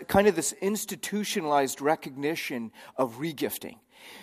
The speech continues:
Basically that, uh, despite all of the hints, despite all of the trying to, you know, find out what would somebody really want, and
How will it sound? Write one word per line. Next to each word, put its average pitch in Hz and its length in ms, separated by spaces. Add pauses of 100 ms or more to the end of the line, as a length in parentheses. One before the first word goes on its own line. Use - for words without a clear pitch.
(100)
Basically 180 840
that, 147 640
uh, 143 340
despite 196 720
all 160 240
of 156 200
the 120 120
hints, 170 680
despite 156 600
all 139 320
of 127 160
the 123 260 (340)
trying 156 340
to, 131 240
you 135 100
know, 117 140
find 139 480
out 127 260
what 139 180
would 143 140
somebody 131 380
really 131 360
want, 123 500
and 123 280